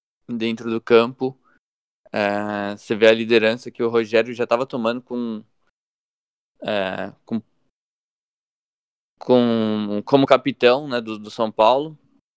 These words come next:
E, e você vê o, o, o, o São Paulo jogando mesmo sem o França, né? É,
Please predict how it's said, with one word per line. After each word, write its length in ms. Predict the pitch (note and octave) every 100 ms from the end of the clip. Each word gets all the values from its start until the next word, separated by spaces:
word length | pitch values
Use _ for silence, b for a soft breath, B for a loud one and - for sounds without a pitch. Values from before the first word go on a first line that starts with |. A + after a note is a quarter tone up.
| _ _ _ _ _ _ _ _ _
E, 1160 | A#2 A#2 A#2 A2+ A2+ A2 A2 G#2+ G#2 G2+ G#2 - _ _
e 140 | A#2+ C3+
você 260 | D#3+ F#3+
vê 160 | E3+ E3+
o, 320 | F#3 D#3+ A#2+
o, 20 | - - - -
o, 480 | B2+ B2+ A#2+ A2 - _
o 160 | - A#2+
São 220 | - C3+
Paulo 260 | C3 C3+ C#3
jogando 320 | C#3 C3+ C#3
mesmo 320 | C3 C#3+ D3
sem 240 | - D3 C#3+
o 60 |
França, 560 | - A2+ A#2+ D#3 - B2
né? 200 | C3 - _ _ _ _ _ _ _ _ _ _ _ _ _ _ _ _ _ _ _ _ -
É, 1040 | A#2 A2 A2 G#2+ A2 G#2 G#2 G2+ G2